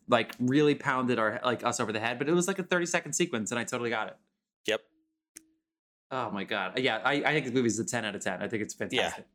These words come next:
Speaker 2: I, it really is. I mean, also, like, uh, certain things that they did with the camera, like, um, Madame Kozlova's, when she tells them the story about her mother,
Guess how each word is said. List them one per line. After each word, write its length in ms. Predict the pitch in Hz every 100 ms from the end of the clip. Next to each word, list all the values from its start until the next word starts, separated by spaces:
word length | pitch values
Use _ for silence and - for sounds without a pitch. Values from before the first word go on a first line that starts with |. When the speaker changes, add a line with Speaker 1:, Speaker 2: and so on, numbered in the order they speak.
| _ -
Speaker 2:
I, 120 | 113
it 260 | 110 123
really 280 | 131 131 101
is. 100 | 90
I 60 | 104
mean, 180 | 127 120
also, 360 | 123 139 135
like, 320 | 127 127 120 -
uh, 320 | 120 110 107 - -
certain 380 | - 156 131 123
things 280 | 127 123 -
that 160 | 104
they 100 | 107
did 120 | 104
with 100 | 87
the 60 | 92
camera, 360 | - 107 98 92
like, 300 | 92 - - - - - - _
um, 520 | 107 98 98 95 87 - _ - -
Madame 380 | 120 117 107
Kozlova's, 920 | 104 113 101 107 107 98 87 - - -
when 120 | 117
she 200 | 101 113
tells 360 | 98 - 117 104
them 100 | 107
the 80 | 95
story 300 | - 107 107
about 200 | 107 104
her 80 | 90
mother, 400 | 98 127 160